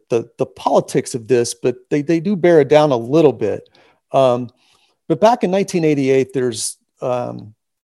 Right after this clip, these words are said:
there's an act passed called the, the Stafford Act, right? And in short, what the Stafford Act does is it, it sets forth the groundwork for how the United States would respond to some type of a,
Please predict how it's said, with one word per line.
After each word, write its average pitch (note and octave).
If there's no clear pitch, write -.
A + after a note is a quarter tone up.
there's C#3
an B2+
act C#3+
passed A#2
called A#2
the, A2
the -
Stafford A2
Act, -
right? A2
And C#3
in E3
short, G#3+
what F3
the D#3
Stafford C#3+
Act B2
does G#2+
is C3
it, B2+
it F3
sets -
forth D#3
the C#3+
groundwork C3
for D3+
how D#3+
the D#3+
United C#3+
States A#2
would A#2
respond A2+
to A#2
some A#2+
type A#2
of G#2+
a, G#2+